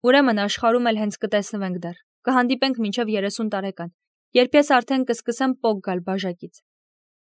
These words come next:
Բայց մեր հայրն ահա չի ուզում պոկ գալ իր բաժակից մինչև յոթանասուն տարեկան։ Նույնիսկ երազում է մինչև ութսուն տարեկան ըմբոշխնել, ինքն էլ է ասում։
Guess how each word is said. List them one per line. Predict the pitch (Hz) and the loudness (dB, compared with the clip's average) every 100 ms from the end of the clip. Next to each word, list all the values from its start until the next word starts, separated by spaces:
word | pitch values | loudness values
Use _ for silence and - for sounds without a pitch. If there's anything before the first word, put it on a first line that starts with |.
| _ _ _ 247 | _ _ _ 2
Բայց | 254 262 | 2 2
մեր | 269 247 | -2 0
հայրն | 285 302 277 | 2 2 2
ահա | 247 262 | 2 0
չի | 262 285 | 0 0
ուզում | 240 190 175 | 0 -2 -6
պոկ | 180 175 | -4 -6
գալ | 175 175 | -6 -6
իր | 170 180 | -6 -4
բաժակից | 208 226 226 285 240 | 0 0 0 -2 -2
մինչև | 208 226 226 202 | -4 -2 -2 -4
յոթանասուն | 202 208 220 247 233 | -4 -4 -4 -4 -2
տարեկան։ | 220 220 214 175 _ _ _ _ _ _ _ | -2 -2 -4 -14 _ _ _ _ _ _ _
Նույնիսկ | 233 262 269 - | 0 0 0 2
երազում | 254 254 285 277 | 4 4 2 2
է | |
մինչև | 214 208 247 220 | 0 -2 -2 -2
ութսուն | 226 - 262 247 | -4 -2 -4 0
տարեկան | 233 233 214 185 170 | 2 2 -2 -4 -4
ըմբոշխնել, | 170 175 - 165 170 _ _ - | -6 -8 -8 -10 -10 _ _ -2
ինքն | 311 294 262 | -2 0 -2
էլ | 202 | -2
է | |
ասում։ | 175 - 185 | -6 -10 -14